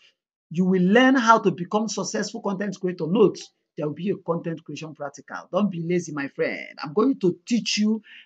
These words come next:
and force you into becoming strong, and you must work. You're going to do practical. We're going to go to go practical on content creation because content creation is about practicality. You're going to show me what you understood.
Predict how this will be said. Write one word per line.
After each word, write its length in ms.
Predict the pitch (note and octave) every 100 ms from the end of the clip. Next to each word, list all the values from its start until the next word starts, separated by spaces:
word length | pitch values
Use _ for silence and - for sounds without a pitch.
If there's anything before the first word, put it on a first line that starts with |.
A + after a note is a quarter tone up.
| -
and 180 | D#3 D#3+ -
force 320 | A#3+ B3+ -
you 100 | G#3+
into 260 | A3+ F#3 G3
becoming 540 | F3 F#3 F#3+ G3+ - - _ _ _ _
strong, 580 | - - A3 G#3+ D3+ B2+ _ -
and 100 | D3
you 60 |
must 240 | D#3 D3 -
work. 220 | E3 G#2 - _ _ _ _ _ _
You're 100 | C3+
going 220 | C#3+ F#3+ F#3+
to 200 | D3+ C3+ _ _ _ _ _
do 140 | D#3+
practical. 580 | F#3+ G3+ F3+ F#3 F3+ C3+
We're 100 | C#3
going 120 | F3
to 60 | G#3+
go 120 | F#3+
to 120 | F#3+
go 140 | D#3 G3+
practical 420 | G3 F3+ F3+ C#3+
on 100 | C3
content 280 | D#3+ E3+ E3+
creation 200 | D3 C3+
because 200 | C3+ C3
content 240 | E3 F3
creation 200 | D#3 C#3+
is 80 | C3+
about 280 | A#2+ C3 -
practicality. 480 | - - D#3+ D3+ -
You're 100 | -
going 140 | E3
to 60 | D#3+
show 200 | - F3
me 140 | E3 E3
what 220 | D3 C#3+
you 80 | B2+
understood. 500 | A#2 - - A#2